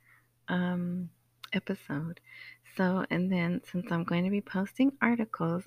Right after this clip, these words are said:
I'm gonna post a video also, and may-, maybe some images. Um, you might want to check them out. Definitely, I think you would want to see the video. And those will be posted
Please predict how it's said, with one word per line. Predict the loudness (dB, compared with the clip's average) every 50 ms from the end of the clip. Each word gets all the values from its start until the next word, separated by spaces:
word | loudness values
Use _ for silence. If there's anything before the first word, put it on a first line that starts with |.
| -2 0
I'm | 2 4
gonna | 4 2 2
post | 2 0 -2 -2 -2 -2
a | -2
video | -2 -2 0 0 0 0 0 0 0 0 0 0 0 2 4
also, | 4 4 2 0 -4 -2 0 0 2 2 2 2 2 0 _ _ -20 -20 -20 -16 -14 -12 -12 -14 -14 _ _ 6
and | 8 8 10 8 8 6 4 4 2 0 -2 0
may-, | 2 2 4 2 2 -2 -4 -6 -4 0
maybe | 4 6 6 8 6 6 4 4 2 2 2
some | 0 0 -2 -2 2
images. | 2 2 2 2 0 0 0 0 0 0 0 -4 -6 -12 _ _ _ _ -20 -20 -18 -16 -14 -12 -10 -10 -12 -14 -4 _ 2
Um, | 4 6 6 4 4 4 2 2 2 0 0 0
you | 2 2
might | 4 4 2 2 2 4
want | 4 4 4 4
to | 4 2
check | 4 4 2 0 0 0 0
them | 2 2 2
out. | 2 0 2 2 2 0 0 -6 -20 -20 _ _ _ _ _ _ 6
Definitely, | 8 8 8 8 8 6 6 6 4 2 2 4 4 4 2 2 2
I | 2 2
think | 4 2 0 2 0 0
you | 0 0
would | 0 2
want | 2 0 0 -2
to | -6 -12
see | -8 -4 -2 -2 -2
the | -2 -4 -4
video. | -2 -2 -2 0 -2 -4 -4 -6 -8 -12 -16 _ -20 -20 -18 -16 -14 -14 -14 -16 -16 -20 _ _ -2
And | 0 2 4 4 6
those | 6 4 4 4 2
will | 2 4
be | 4 2 2
posted | 0 0 0 0 -2 -2 -4 -6 -6 -6